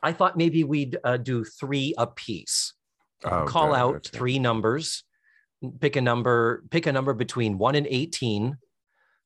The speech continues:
Speaker 1: for yourself, and then I'll let you do it for me as well. So we'll kinda go back, but, but we both need to answer all the questions. So ideally, we're both gonna answer six questions, and, uh, hopefully hilarity will ensue. <laughs>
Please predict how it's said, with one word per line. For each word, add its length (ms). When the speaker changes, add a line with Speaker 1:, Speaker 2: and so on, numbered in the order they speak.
Speaker 1:
for 160
yourself, 540
and 80
then 80
I'll 100
let 160
you 60
do 200
it 120
for 120
me 240
as 160
well. 380
So 220
we'll 120
kinda 240
go 120
back, 220
but, 120
but 80
we 80
both 240
need 100
to 80
answer 320
all 100
the 80
questions. 600
So 340
ideally, 540
we're 160
both 260
gonna 160
answer 600
six 380
questions, 840
and, 380
uh, 360
hopefully 800
hilarity 1000
will 240
ensue. 720
<laughs> 100